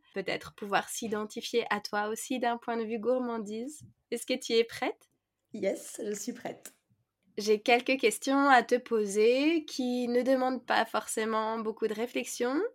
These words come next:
Speaker 1: et pour lesquelles tu peux répondre de manière spontanée, ce qui te vient comme ça.
Speaker 2: Ok.
Speaker 1: Allez, go. Première question.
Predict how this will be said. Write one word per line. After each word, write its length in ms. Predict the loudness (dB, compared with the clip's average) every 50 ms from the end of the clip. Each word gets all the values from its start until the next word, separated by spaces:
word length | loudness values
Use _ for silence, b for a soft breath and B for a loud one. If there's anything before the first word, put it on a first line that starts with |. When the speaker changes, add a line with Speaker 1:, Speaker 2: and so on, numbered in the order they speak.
| _ -4
Speaker 1:
et 260 | 2 4 4 4 4
pour 160 | 2 0 -2
lesquelles 340 | -2 -2 -2 -2 -4 -6 -4
tu 100 | -6 -6
peux 140 | -2 -2 0
répondre 600 | 0 -2 -4 -6 -6 -6 -6 -4 -4 -6 -6 -4
de 80 | -6 -6
manière 400 | -6 -6 -6 -6 -6 -8 -8 -10
spontanée, 800 | -12 -10 -6 -4 -4 -4 -2 -2 -2 -2 -2 -2 -2 -2 -4
ce 140 | -4 -6 -6
qui 180 | -4 -4 -2 0
te 80 | 0
vient 400 | 0 0 0 -2 -4 -4 -4 -6
comme 240 | -6 -6 -6 -6 -6
ça. 240 | -6 -6 -6 -6 -6 -10 _ _ _ _ _ _ _ _ -4 -2
Speaker 2:
Ok. 160 | -2 -2 -2 -6 -10 -12 _ _ _ _ _ _ _ _ _ _ _ _ -2
Speaker 1:
Allez, 320 | 0 0 2 2 0 0 2
go. 220 | 4 4 4 4
Première 400 | 2 0 0 2 2 2 2 2
question. 640 | 2 2 2 0 -2 0 2 4 4 4 2 0 -4